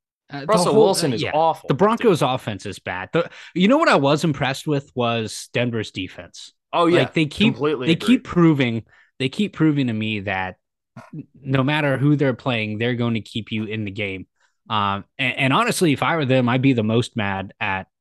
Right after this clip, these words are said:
Speaker 1: at Russell Wilson and Nathaniel Hackett in the offense. It's like, dude, we're doing literally everything we can to keep us in this game. All you have to do is score one touch, just one.
Speaker 2: Yeah.
Speaker 1: A-, please. A-, and,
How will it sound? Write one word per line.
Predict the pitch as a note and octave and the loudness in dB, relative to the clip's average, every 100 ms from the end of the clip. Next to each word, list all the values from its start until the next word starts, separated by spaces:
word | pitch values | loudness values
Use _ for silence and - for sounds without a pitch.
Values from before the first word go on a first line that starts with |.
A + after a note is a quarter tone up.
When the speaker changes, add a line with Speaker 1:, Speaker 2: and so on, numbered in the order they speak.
| - | -8
Speaker 1:
at | G2 F#2+ _ _ _ | -8 -8 _ _ _
Russell | D3 A2 - G#2 | -2 0 -2 -4
Wilson | G2+ - G#2 | -6 -4 -4
and | G2+ | -4
Nathaniel | - A2+ G#2 | -4 -4 -2
Hackett | G#2 G#2+ B2 | -4 -4 -2
in | A#2 | -2
the | |
offense. | A#2 D3 - - - | 0 -2 -6 -12 -12
It's | A2 B2 | -6 -4
like, | G#2+ - | -4 2
dude, | C#3 A2 - - | 2 2 -2 2
we're | C#3+ | 4
doing | C#3+ F#3+ F3+ C#3+ C#3 | 6 6 6 4 2
literally | C3+ D3 D3 C3+ C3 | 2 4 4 4 2
everything | B2 C#3 C3+ C#3+ B2+ | 2 0 0 -2 -2
we | G#2+ | -4
can | - G#2+ B2 C#3+ - - _ _ _ - | -4 -4 -2 -4 -8 -18 _ _ _ -4
to | - | -2
keep | - C3+ | 2 2
us | C3+ C#3 | 2 2
in | A#2+ | 0
this | A2+ | 0
game. | - A2+ A#2+ B2+ - | -2 0 0 0 2
All | C#3 | 4
you | F#3 | 6
have | G3+ - | 4 4
to | |
do | D#3 D#3 | 4 4
is | C3+ | 4
score | - C#3+ | 4 4
one | A2+ G#2+ A#2+ B2 | 4 2 4 4
touch, | A#2+ A#2 - | 2 -2 -2
just | D3 F3+ A#3 | 0 0 4
one. | F3 F3+ - - _ _ _ - | 4 4 2 -8 _ _ _ -8
Speaker 2:
Yeah. | A#2+ C3+ - | -6 -6 -6
Speaker 1:
A-, | D#3 | -2
please. | F3+ F3+ F#2+ - - _ _ - | 4 4 4 -4 -14 _ _ -2
A-, | |
and, | C#3+ D3 D3+ C#3 B2 B2 | 0 2 4 4 4 -2